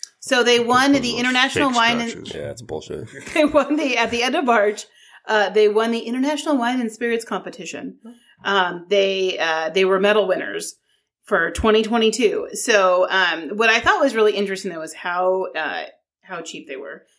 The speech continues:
Speaker 1: Because as we know, Scotches are very expensive. So these are on my list. I will have to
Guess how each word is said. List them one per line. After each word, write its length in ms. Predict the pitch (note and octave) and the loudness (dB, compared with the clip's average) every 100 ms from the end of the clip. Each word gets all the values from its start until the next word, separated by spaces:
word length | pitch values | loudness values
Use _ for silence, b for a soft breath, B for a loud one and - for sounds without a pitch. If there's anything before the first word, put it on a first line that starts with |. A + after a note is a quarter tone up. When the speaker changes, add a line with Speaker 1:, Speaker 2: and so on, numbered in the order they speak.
| _ | _
Speaker 1:
Because 200 | G3+ G3+ G3+ | 0 0 2
as 240 | C4 C#4 | 2 4
we 120 | C#4+ | 4
know, 160 | A#3+ G#3+ | 4 2
Scotches 400 | A3 F#3+ F#3+ E3 | 0 0 -2 -10
are 100 | D#3+ | -12
very 300 | D#3+ D#3+ D3+ | -14 -14 -14
expensive. 540 | C#3 B2 C#3+ - D#3+ _ _ _ _ _ | -12 -12 -12 -14 -16 _ _ _ _ _
So 120 | A3 | 0
these 200 | G3 A#3 | 0 4
are 100 | A#3 | 2
on 220 | G#3+ G#3+ A3 | 4 2 2
my 160 | A3 | 2
list. 320 | G3 D#3+ - | 0 0 -2
I 60 | E3+ | -6
will 100 | D#3 | -4
have 180 | E3+ E3 | -6 -8
to 140 | G3+ | -10